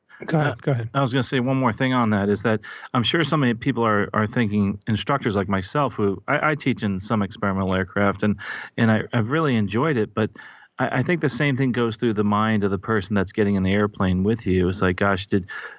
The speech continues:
Speaker 2: you know, you know, do I trust this person to have done everything properly during the, during the actually build phase and also during the maintenance phase?" And that's,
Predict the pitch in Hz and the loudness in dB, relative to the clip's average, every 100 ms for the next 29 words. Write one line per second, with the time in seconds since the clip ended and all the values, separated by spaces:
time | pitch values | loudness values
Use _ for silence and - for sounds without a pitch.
0 | _ 101 104 98 - _ 107 98 85 104 | _ -2 2 0 -2 _ -2 0 0 0
1 | 104 - 127 - 113 - - 110 104 107 | 0 0 0 2 0 0 0 0 2 0
2 | 98 98 101 _ _ _ - 110 98 101 | 2 0 -4 _ _ _ -4 0 2 2
3 | 95 92 104 101 98 95 92 104 95 95 | 0 0 2 2 2 0 0 0 0 0
4 | 95 92 101 95 95 92 - - - - | 0 0 0 0 0 -4 -8 -16 -10 -2
5 | 107 95 98 98 98 92 117 139 123 - | 0 2 0 0 -4 -2 0 0 -2 0
6 | 92 95 98 95 101 98 95 95 92 104 | 2 2 2 0 0 2 2 2 0 0
7 | 98 90 90 95 110 92 92 - 92 92 | 0 2 2 2 2 0 -2 0 0 2
8 | 95 101 104 | 2 2 2